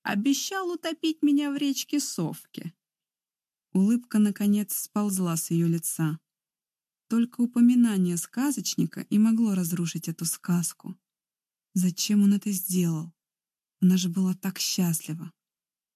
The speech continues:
Костик явно не обратил на это внимания. Ну да, он же убийца момента. В нужном месте, в нужное время. «Так вот, когда мне было пять»,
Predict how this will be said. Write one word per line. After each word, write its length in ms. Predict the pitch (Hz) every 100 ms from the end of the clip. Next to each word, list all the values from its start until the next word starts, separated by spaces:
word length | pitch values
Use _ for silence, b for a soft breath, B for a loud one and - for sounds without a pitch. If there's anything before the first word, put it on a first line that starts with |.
| _
Костик 420 | _ 254 240 240 -
явно 240 | 233 220
не 120 | 214
обратил 420 | 208 208 208 - 196
на 140 | 190
это 140 | 190
внимания. 680 | 185 208 196 180 165 165 165 - _ _ _ _
Ну 160 | 233 202
да, 280 | 170 165 - _ _ _ _
он 160 | 202 196
же 120 | 214
убийца 460 | 196 180 202 -
момента. 600 | 196 196 185 156 156 - 165 _ _ _ _ _ _ -
В 80 | 202
нужном 380 | 240 202 180 175
месте, 420 | 233 285 - 208
в 40 |
нужное 380 | 185 196 190 180
время. 460 | 170 165 147 - - _ _ _ _ _ _
«Так 220 | 339 -
вот, 360 | 196 160 - - _ _ _ _ _
когда 480 | - 185 214 330 339
мне 240 | 269 202
было 400 | 175 170 165 160 - -
пять», 600 | 214 370 427 - -